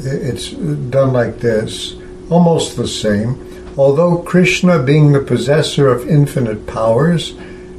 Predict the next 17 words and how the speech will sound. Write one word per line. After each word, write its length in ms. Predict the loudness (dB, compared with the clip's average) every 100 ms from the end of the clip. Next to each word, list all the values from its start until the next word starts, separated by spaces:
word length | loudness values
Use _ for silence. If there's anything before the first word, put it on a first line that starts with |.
| -8
is 260 | 0 0 2
the 180 | 0 2
only 500 | 2 4 4 4 0
cause 480 | 0 0 2 2 0
of 140 | -4
the 80 | -4
creation, 800 | -2 0 2 2 0 0 0 0
maintenance, 720 | 0 0 0 0 0 -2 -4
and 260 | -4 -2 -2
destruction 760 | -4 -6 -4 -4 -4 -4 -2
of 180 | -2 -2
innumerable 720 | 0 4 4 4 2 0 -4
planets," 640 | -2 0 2 2 -2 -4
so 240 | -8 -6
that 220 | -4 -2 -2
innumerable 720 | 0 2 4 4 2 0 -4
things, 640 | -2 0 0 -2 -4 -8